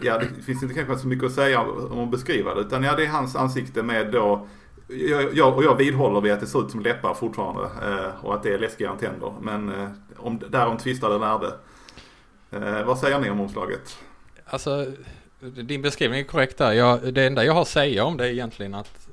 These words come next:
Speaker 2: o-, om man jämför omslaget i samlingsvolymen som vi ofta utgår från när vi läser, eh, med
Speaker 1: Ja.
Speaker 2: omslaget från lösnumret, så det ser exakt likadant ut. Men de har ju tagit bort lite text på, i samlingsvolymen.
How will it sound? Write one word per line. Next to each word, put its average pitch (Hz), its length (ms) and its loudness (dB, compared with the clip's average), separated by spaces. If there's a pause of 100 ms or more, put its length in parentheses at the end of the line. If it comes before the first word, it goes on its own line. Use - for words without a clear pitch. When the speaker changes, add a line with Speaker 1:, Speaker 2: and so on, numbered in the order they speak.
Speaker 2:
o-, 113 200 -10
om 120 140 -6
man 123 160 0
jämför 131 460 0
omslaget 123 600 0
i 107 60 -4
samlingsvolymen 104 1000 0
som 160 180 -4
vi 104 280 -2
ofta 107 440 -2
utgår 113 420 -4
från 90 360 -6 (160)
när 107 160 -2
vi 101 140 2
läser, 98 460 -4 (640)
eh, 107 180 2
med 113 340 6
Speaker 1:
Ja. 127 80 6
Speaker 2:
omslaget 131 480 4
från 113 240 0
lösnumret, 110 680 2
så - 180 -4 (160)
det 120 120 -6
ser 131 220 4
exakt 143 280 2
likadant 110 360 0
ut. 120 280 2 (400)
Men 113 480 4 (180)
de 117 220 -2
har 123 60 4
ju 120 40 2
tagit 123 200 2
bort 117 200 0
lite 123 160 0
text - 580 -2
på, 98 480 4
i 117 140 -2
samlingsvolymen. 101 760 0